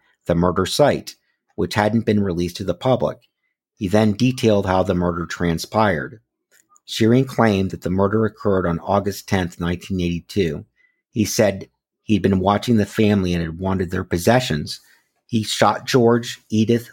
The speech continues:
Bob, and Jackie first before turning the gun on Karen and Janet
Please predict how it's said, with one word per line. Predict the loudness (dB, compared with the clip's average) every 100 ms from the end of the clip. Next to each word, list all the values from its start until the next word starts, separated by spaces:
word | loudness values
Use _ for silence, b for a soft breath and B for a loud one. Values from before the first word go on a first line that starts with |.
| _ -2
Bob, | 2 2 0
and | -4 -4
Jackie | 2 0 0 -4
first | -4 0 0 0 -6
before | -14 -4 -2
turning | -2 -2 2 2
the | 2
gun | 0 0 0
on | -6 -8
Karen | -2 2 2 2
and | -2 -6
Janet | 0 4 4 2 -4